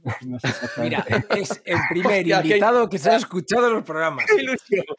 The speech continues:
Speaker 3: ¡Qué ilusión!
Speaker 1: Alguno,
Speaker 3: Joder.
Speaker 1: alguno, alguno que otro, alguno que otro, alguno que otro.
Speaker 3: ¡Qué ilusión!
Speaker 1: Por aquí, por León, hay algún oyente también. Eh, y bueno, bueno, sí, y tenéis oyentes, eh,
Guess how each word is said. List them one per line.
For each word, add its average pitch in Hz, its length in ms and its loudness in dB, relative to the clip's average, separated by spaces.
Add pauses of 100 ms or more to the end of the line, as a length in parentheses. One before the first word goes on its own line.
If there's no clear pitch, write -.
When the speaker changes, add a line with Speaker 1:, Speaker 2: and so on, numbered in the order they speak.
(240)
Speaker 3:
¡Qué - 100 -8
ilusión! 339 220 -4
Speaker 1:
Alguno, 160 440 2
Speaker 3:
Joder. 170 320 2
Speaker 1:
alguno, 165 180 0
alguno 156 300 2
que 185 120 4
otro, 117 200 -6
alguno 151 260 -2
que 127 60 -4
otro, 107 380 -12
alguno 135 360 -6
que 127 80 -4
otro. 98 140 -8 (100)
Speaker 3:
¡Qué 233 80 -10
ilusión! 175 400 -12 (160)
Speaker 1:
Por 120 120 -4
aquí, 156 200 -2
por 175 140 0
León, 190 180 4
hay 185 160 4
algún 170 280 2
oyente 143 360 2
también. 131 580 -2
Eh, 131 120 -2
y 135 80 2
bueno, 156 260 2
bueno, 151 300 0
sí, 139 240 -4
y 127 80 -6
tenéis 151 260 0
oyentes, 160 460 2
eh, 139 340 0